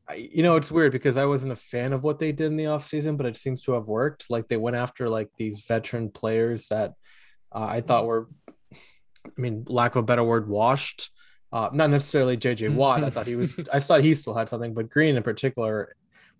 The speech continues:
Speaker 1: and James Conner didn't, didn't look good at all last year in Pittsburgh. And, and that's an organization where if they let you go, then,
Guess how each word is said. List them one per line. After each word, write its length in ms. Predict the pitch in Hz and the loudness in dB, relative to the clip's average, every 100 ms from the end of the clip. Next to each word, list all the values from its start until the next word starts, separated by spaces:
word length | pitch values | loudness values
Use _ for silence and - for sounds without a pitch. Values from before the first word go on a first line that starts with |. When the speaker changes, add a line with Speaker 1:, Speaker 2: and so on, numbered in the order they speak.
| - | -8
Speaker 1:
and 180 | 120 120 | -2 0
James 240 | 139 180 | 4 4
Conner 300 | - 160 143 | 4 4 4
didn't, 240 | 110 107 - 120 | 0 -10 -14 -6
didn't 240 | 139 135 120 | -4 -2 -2
look 200 | 127 - | -4 -2
good 120 | 120 | 0
at 80 | 110 | 4
all 240 | 131 104 | 4 4
last 280 | 107 104 - | 0 -4 -6
year 80 | 117 | -10
in 80 | |
Pittsburgh. 600 | 107 123 - 117 107 107 | -4 -6 -4 -2 -2 -2
And, 200 | 110 104 - - - - | -4 -6 -10 -20 -20 -10
and 240 | - 123 139 | -4 2 4
that's 220 | 147 151 | 4 4
an 60 | |
organization 800 | 135 123 113 110 135 135 117 107 110 | 4 6 2 2 2 2 -4 -6 -4
where 280 | 110 107 | -2 -2
if 200 | 107 - - | -4 -8 0
they 120 | 139 | 2
let 180 | 147 123 | 2 0
you 140 | 123 | -2
go, 400 | 113 156 147 123 | 4 6 8 6
then, 320 | 113 113 113 | 2 -4 -8